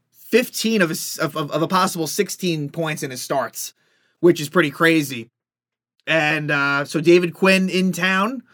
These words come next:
uh, former Ranger coach, uh, who's the head coach of the San Jose Sharks, and, you know, kind of feel bad for him. Like, it's a really bad team, and I can't imagine that he won't be fired,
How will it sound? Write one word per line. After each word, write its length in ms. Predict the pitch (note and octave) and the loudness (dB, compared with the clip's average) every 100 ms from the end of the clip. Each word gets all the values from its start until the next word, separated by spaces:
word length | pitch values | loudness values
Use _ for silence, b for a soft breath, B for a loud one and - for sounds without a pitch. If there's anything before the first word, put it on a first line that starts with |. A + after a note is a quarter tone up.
| b b b b | b b b b
uh, 520 | - C3+ C#3 C#3 C#3 C#3+ _ _ - | -6 -2 0 0 -2 -6 _ _ -10
former 340 | - E3 E3 | 0 2 2
Ranger 340 | E3 E3+ D#3+ | 0 0 0
coach, 520 | D3+ - B3+ - - - b b b | 2 4 4 0 -10 -14 b b b
uh, 120 | - | -4
who's 220 | D3 D#3+ | 2 2
the 60 | D3+ | 4
head 100 | F3 | 4
coach 180 | F3 E3+ | 4 2
of 60 | |
the 60 | D#3 | 0
San 160 | D3 E3 | 0 2
Jose 200 | E3 D#3+ | 0 0
Sharks, 480 | - F3 F#3 D3 | 2 4 2 2
and, 220 | F3+ E3 A3+ | 0 0 2
you 40 | |
know, 140 | F3 | 0
kind 240 | - G#3+ E4 | 0 0 0
of 100 | - | 2
feel 140 | F#3 | 0
bad 320 | B2 D#3+ F#3 | 2 4 2
for 140 | - E3 | 2 -2
him. 100 | D3+ | -2
Like, 220 | D3+ D3 _ _ _ _ _ - | -4 -6 _ _ _ _ _ 0
it's 200 | G3+ G3 | 0 2
a 100 | G#3 - | -2 -4
really 240 | - C#4+ A#3+ | 2 4 6
bad 280 | G3+ F#3 F3 | 6 4 2
team, 220 | G3 F3+ | 0 2
and 100 | F3 | 2
I 160 | C#3+ | 0
can't 220 | D#3 F#3+ G3+ | 0 0 -2
imagine 480 | C3+ C3+ F3 E3 | -2 0 2 2
that 80 | F#3+ | 0
he 140 | F3 F3 | -2 0
won't 220 | F3+ F3 | -2 -2
be 100 | E3+ | -6
fired, 720 | - D3 D3+ F3+ F3 E3 D3+ | -4 0 2 4 2 0 -4